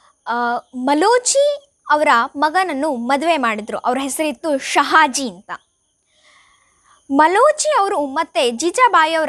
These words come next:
ತಂದೆ ಜಾಧವ್ ರಾವ್ ಅವರಿಬ್ಬರಿಗೂ ಸರಿ ಹೋಗ್ತಿರ್ಲಿಲ್ಲ. ಹಾಗೆ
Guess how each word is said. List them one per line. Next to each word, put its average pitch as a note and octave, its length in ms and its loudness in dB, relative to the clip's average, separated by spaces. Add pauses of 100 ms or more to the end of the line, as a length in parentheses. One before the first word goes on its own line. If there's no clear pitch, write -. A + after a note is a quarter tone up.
ತಂದೆ C#4+ 640 -4 (180)
ಜಾಧವ್ C#4+ 560 4
ರಾವ್ B3+ 280 4 (520)
ಅವರಿಬ್ಬರಿಗೂ E4+ 680 0
ಸರಿ - 300 0
ಹೋಗ್ತಿರ್ಲಿಲ್ಲ. A#3+ 640 -6 (1900)
ಹಾಗೆ A#4 460 2